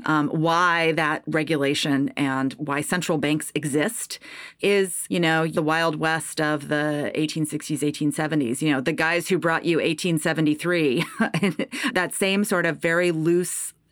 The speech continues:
uh, or absence of regulation and, and security is what's going on here. And it, there's a reason we have banking regulations. There's a reason we have measures in place to protect consumers, protect the, you know,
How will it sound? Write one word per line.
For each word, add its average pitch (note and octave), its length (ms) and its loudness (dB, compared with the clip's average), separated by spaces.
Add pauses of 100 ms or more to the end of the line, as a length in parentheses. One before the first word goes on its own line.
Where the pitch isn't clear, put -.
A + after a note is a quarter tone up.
uh, - 140 -2
or D#3+ 200 -2
absence D#3+ 540 -2
of C#3+ 360 -4 (280)
regulation D3+ 760 0
and, C3+ 280 0
and C3+ 220 0
security D3+ 800 -2 (200)
is E3 180 -2
what's D#3 260 -2
going C#3+ 260 2
on B2 160 0
here. F#3 280 0
And C#3+ 120 2
it, - 160 -4
there's E3+ 160 0
a D#3+ 60 0
reason D#3+ 560 0
we C3+ 120 -4
have C3 400 -2
banking D#3+ 360 2
regulations. - 560 -2
There's C#3+ 140 -2
a D3+ 60 2
reason D3+ 540 0
we C#3+ 100 0
have B2+ 380 -2 (460)
measures E3+ 480 2
in D3+ 120 4
place C#3+ 640 -2
to D#3 300 0
protect - 760 -6
consumers, - 680 0
protect - 680 -6
the, C#3 460 0 (240)
you C#3+ 140 0
know, B2 220 -2